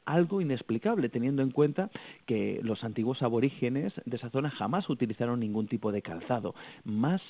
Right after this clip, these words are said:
si cabe cuando estas caras, estas, eh, pinturas son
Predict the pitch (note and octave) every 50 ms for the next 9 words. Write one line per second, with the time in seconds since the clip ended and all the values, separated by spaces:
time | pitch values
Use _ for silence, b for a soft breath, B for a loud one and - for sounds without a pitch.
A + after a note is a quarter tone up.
0 | - - - A2+ - - D#3 D3 C3+ D3 D3+ - - A2+ A2 A2 G#2+ A2 B2+ D3
1 | - - - C3+ B2+ - - - C3+ D3+ B2+ A2+ C3+ - - - - - - -
2 | B2+ A#2+ A#2+ - B2+ - A2 G#2+ G2 - - - G#2+ G2 F#2+ - - D3+ D3 B2+
3 | C#3 D#3+ - B B B B - - - D#3+ D#3+ -